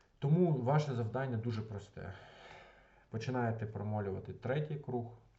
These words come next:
Якщо є, е, чітке «так», ставите плюсик. Якщо немає чіткого «так», роздум і так далі, ви нічого не робите, просто пропускаєте, рухайтесь далі. І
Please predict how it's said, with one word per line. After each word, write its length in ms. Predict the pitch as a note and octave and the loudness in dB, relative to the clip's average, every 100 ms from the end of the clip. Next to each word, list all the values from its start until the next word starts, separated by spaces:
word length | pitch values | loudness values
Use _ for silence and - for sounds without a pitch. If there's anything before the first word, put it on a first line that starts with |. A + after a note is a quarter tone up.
| _ - | _ -12
Якщо 420 | A2+ F#2 - A2 G2+ | -10 -10 -4 -2 -2
є, 560 | F#2+ F#2+ F#2 F#2 - - - _ _ _ - | -2 -2 -2 -4 -8 -14 -20 _ _ _ -16
е, 340 | F#2 F2 F2 | -14 -12 -12
чітке 400 | - A2 - G#2 | -6 -6 -2 -4
«так», 360 | - F#2+ F2+ - | -2 -4 -4 -8
ставите 460 | - F#2+ - - - | -10 -8 -6 -8 -8
плюсик. 520 | C#3 D#3+ - A#2+ - - - | -2 -2 -2 -8 -10 -18 -12
Якщо 800 | G2+ F#2 - - G#2+ G2+ G2 F#2 F#2 - - - - - | -10 -10 -12 -6 -2 -2 -2 -4 -6 -16 -20 -20 -20 -12
немає 500 | F#2+ G2+ G#2+ G#2+ G2 | -6 -2 0 -2 -4
чіткого 340 | - - G2 | -8 -8 -8
«так», 520 | F#2 - C#3+ D3 D3 - | -8 -6 -2 -2 -4 -8
роздум 560 | G2 B2 B2 A2 G#2 - | -2 0 0 -4 -6 -8
і 40 | |
так 180 | - F#2+ | -8 -6
далі, 380 | A#2+ B2+ A2+ F2+ - - | -4 -2 -2 -4 -8 -14
ви 220 | G2+ A2+ C3 | -6 -2 -2
нічого 460 | B2+ A2+ A#2 G2+ | -2 0 0 0
не 120 | F#2 | -2
робите, 260 | F2+ - - | -6 -8 -10
просто 320 | - D3+ - | -2 -2 -2
пропускаєте, 720 | - G#2 G2 - - - - | -6 -6 -8 -12 -12 -12 -8
рухайтесь 500 | A2+ A2+ F#2+ - - | -8 -8 -10 -12 -14
далі. 300 | - - G#2+ - - - - - - - | -14 -14 -14 -16 -20 -20 -20 -20 -20 -4
І 260 | D3 C#3 | 0 2